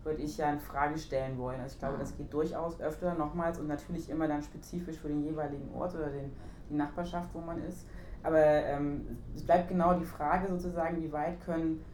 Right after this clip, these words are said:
Speaker 1: solche Prozesse eigentlich für Stadtentwicklung mit,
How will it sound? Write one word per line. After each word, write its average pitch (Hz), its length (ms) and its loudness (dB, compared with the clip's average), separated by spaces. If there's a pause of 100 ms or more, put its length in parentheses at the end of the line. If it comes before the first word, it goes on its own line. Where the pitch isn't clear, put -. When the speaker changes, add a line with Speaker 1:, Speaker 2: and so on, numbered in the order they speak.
Speaker 1:
solche 160 340 2
Prozesse 165 680 -6
eigentlich 147 580 -2 (140)
für 143 220 -2
Stadtentwicklung 147 880 -4 (560)
mit, 147 240 2